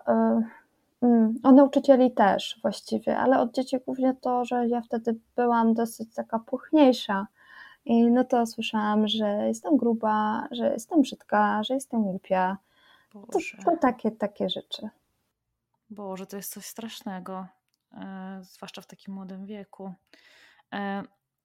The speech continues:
Speaker 2: ale miałaś mimo wszystko jakieś takie bliższe osoby, z którymi byłaś w stanie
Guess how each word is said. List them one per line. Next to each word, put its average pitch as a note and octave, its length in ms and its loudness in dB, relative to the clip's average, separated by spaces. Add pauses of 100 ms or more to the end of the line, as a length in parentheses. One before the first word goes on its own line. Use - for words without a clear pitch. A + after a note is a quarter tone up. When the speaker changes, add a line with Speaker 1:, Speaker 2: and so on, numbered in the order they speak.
Speaker 2:
ale G3+ 180 -4
miałaś F#3 420 -6
mimo F3+ 220 -10
wszystko G3 460 -10
jakieś - 800 -12
takie - 220 -20
bliższe - 440 -14
osoby, F#3 440 -12
z A#3 100 -14
którymi F#3 560 -8
byłaś F3 340 -12
w - 40 -20
stanie E3+ 600 -10